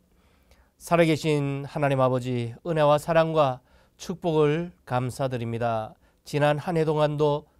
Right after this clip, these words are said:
저희들을 지켜주시고 인도해 주시었다가 또 새해를 우리에게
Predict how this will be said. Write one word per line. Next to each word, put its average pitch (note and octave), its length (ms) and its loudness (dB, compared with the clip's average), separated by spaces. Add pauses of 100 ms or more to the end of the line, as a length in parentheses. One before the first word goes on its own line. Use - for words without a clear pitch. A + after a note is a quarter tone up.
저희들을 C#3+ 400 0
지켜주시고 C3 960 -4 (420)
인도해 D#3 640 0
주시었다가 A#2+ 840 -6 (100)
또 C#3+ 160 -2
새해를 D3 480 -2
우리에게 C3 680 -4